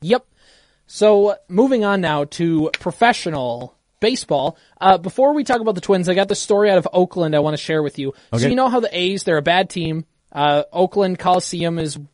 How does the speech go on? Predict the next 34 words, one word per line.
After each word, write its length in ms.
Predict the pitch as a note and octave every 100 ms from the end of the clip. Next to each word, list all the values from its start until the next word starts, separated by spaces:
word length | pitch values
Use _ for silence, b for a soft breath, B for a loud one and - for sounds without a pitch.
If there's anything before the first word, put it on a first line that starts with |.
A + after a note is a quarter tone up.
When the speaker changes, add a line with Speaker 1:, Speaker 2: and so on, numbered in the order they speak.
| _ -
Speaker 1:
the 100 | F#3
worst 320 | D#3 F3+ F3
stadium 420 | - E3 D#3+ D3+
in 80 | D3+
baseball. 520 | C#3 C#3 - C3+ C#3 _ _ _ _ -
Speaker 2:
Yep. 180 | D#3+ - _ -
Speaker 1:
Uh, 320 | E3+ E3+ D3+
Speaker 2:
All 160 | D#3 F3
those 200 | G3 -
things 220 | F#3+ F3
are 60 | F3
true 220 | E3+ C#3+
so 180 | - A#2+
far. 280 | A#2+ D3 - -
Speaker 1:
Okay. 300 | F#3+ - - -
So 420 | - G3+ F#3+ F3 b b -
if 140 | F#3+
you 160 | G3 C4
go 240 | G3 A#3+
to 100 | C#4+
one, 300 | A3 D3+ C3
you 140 | F3+ G#3+
want 140 | C4
a 40 | B3+
hot 200 | A#3+ A3
chocolate 460 | A3+ A3 C4+ B3+
on 160 | A#3 E3+
a 40 |
Northern 380 | D#3+ E3+ F3+ E3+
California 560 | F3 E3+ E3 F#3 E3+ E3+
night? 240 | F#3 B3 _ _ _
Speaker 2:
Sure, 320 | - A#2+ A#2+
who 160 | A2+ C#3+
wouldn't? 420 | C#3 C#3+ G#2+